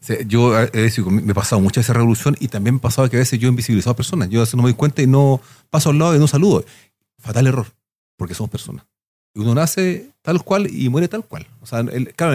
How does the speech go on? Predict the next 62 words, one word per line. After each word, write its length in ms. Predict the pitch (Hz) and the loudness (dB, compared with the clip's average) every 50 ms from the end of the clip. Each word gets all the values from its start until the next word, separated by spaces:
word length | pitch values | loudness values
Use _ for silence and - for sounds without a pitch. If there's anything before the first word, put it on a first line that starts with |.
| 127 - | 0 0
en 140 | 123 117 | 0 0
el, 100 | 110 104 - | 0 -2 -2
en 140 | - 117 110 | -4 -4 -4
el 60 | 98 | -2
camino 200 | - 110 131 139 | 0 2 2 4
de 60 | 135 | 4
la 40 | 123 | 4
vida 140 | 131 147 147 | 4 4 4
hay 60 | 135 | 2
distintos, 480 | 123 113 110 - - 143 127 - 139 - - _ _ _ | 0 -2 -6 -4 -4 -4 -4 -4 -6 -12 -12 _ _ _
quizás, 240 | - 110 - 120 113 | -8 -4 -4 -4 -2
caminos 260 | - 120 120 120 107 | -2 -2 -2 -2 -2
alternativos, 400 | - 113 113 120 151 165 156 - | -2 -2 -2 0 0 0 0 0
pero 180 | - 107 98 - - - - - - _ _ | 0 0 0 -2 -4 -16 -20 -20 -20 _ _
son 80 | - 147 | -4 -2
personas, 380 | - - 139 - - 139 - 101 | -2 -2 -6 -6 -4 -4 -2 0
somos 140 | - 170 - | 0 0 2
personas. 360 | - 143 - - 180 107 80 - _ _ _ _ _ _ _ - | 0 0 0 0 -2 -4 -6 -10 _ _ _ _ _ _ _ -6
Eso 100 | 113 117 | -2 -2
nunca 140 | 117 113 139 | 0 2 2
hay 40 | 127 | 0
que 40 | 123 | 0
olvidarlo. 400 | 117 131 123 110 98 90 85 - _ - - - - _ _ _ _ _ _ _ | -2 -2 -2 -2 -4 -8 -10 -16 _ -20 -20 -20 -20 _ _ _ _ _ _ _
Y 120 | 127 113 | -10 -4
tengo 120 | - 123 | 0 2
una 80 | 123 131 | 2 2
gran 80 | 131 120 | 2 2
oportunidad. 300 | 113 107 - 120 - - | 0 0 -2 -4 -4 0
Y 40 | 117 | -2
de 60 | 120 | -2
hecho, 120 | 117 - 135 | 0 0 -4
mi 60 | 117 | -2
papá 360 | 101 107 104 160 131 107 120 - _ _ _ _ _ | 0 0 0 0 0 -2 -2 -8 _ _ _ _ _
tiene 200 | _ 113 107 104 | _ -4 -4 -4
quinto 220 | 101 110 101 - 110 | -4 -6 -8 -6 -8
básico. 340 | 101 87 - - - - _ _ _ _ _ _ _ _ _ _ _ _ _ _ | -8 -8 -10 -14 -20 -20 _ _ _ _ _ _ _ _ _ _ _ _ _ _
Y 60 | 98 | -8
para 100 | 98 101 | -4 -2
mí, 220 | 117 120 120 117 | -2 0 0 0
y 180 | 117 - 110 101 | -2 -2 -2 -2
fue 200 | 95 - - 110 101 | -4 -2 -2 -2 0
obrero, 360 | 95 101 131 135 135 135 127 | 2 2 2 4 4 4 2
y 100 | 120 117 | 2 2
eso 140 | 110 - 127 | 0 0 0
a 20 | |
mí 100 | 120 127 127 | 0 2 2
me, 140 | 127 127 - | 2 2 2
me, 280 | - 120 117 113 107 | 0 0 0 0 -2
me, 140 | 110 117 107 - - - _ _ - - | -2 -4 -6 -6 -10 -14 _ _ -20 -20
lo 180 | - 113 117 113 | -10 -2 0 2
digo 220 | 127 147 151 143 | 4 4 4 4
con 140 | 127 131 117 | 4 2 0
orgullo, 280 | 110 113 131 170 185 175 | 2 2 2 2 2 2
porque 140 | 139 127 117 | 2 0 0
finalmente 340 | - 135 139 143 139 - 139 | 0 2 2 2 2 2 2
uno 120 | 139 139 | 0 0
tiene 220 | - - 135 135 | 0 0 -2 0
que 60 | 127 127 | 0 0
darse 160 | - - 120 | 0 0 0
cuenta 260 | 131 139 143 - 143 | 0 0 0 0 -2
que 100 | 127 113 | -2 -2
todo 500 | 110 - _ 151 151 165 180 175 165 | -6 -4 _ 2 4 4 4 2 2